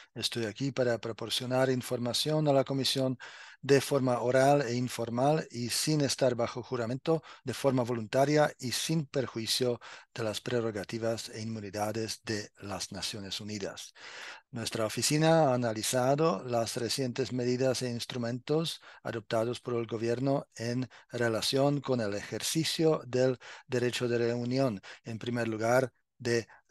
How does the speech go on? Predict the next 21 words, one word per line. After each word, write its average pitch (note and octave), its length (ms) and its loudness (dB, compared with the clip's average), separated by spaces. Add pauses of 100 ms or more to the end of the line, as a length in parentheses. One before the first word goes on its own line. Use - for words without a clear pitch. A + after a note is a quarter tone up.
(120)
eh, A2+ 280 -2 (380)
se - 160 -2
trata A#2 380 0
de A2+ 180 0
la A2 300 2
resolución, C3 640 2
eh, B2 320 -4 (400)
ya A#2+ 140 -4
mencionada, A#2 600 0
conocida, A2 540 -4 (220)
eh, A#2 180 -8
como, A2+ 300 -4
eh, A2+ 260 -6
protocolo A2+ 600 -4
antipiquetes, A2 800 -4
la G#2 180 -2
resolución A#2 640 -4
del A2+ 220 -2
Ministerio G#2+ 640 -6
de G#2 160 -10
Seguridad G#2 640 -6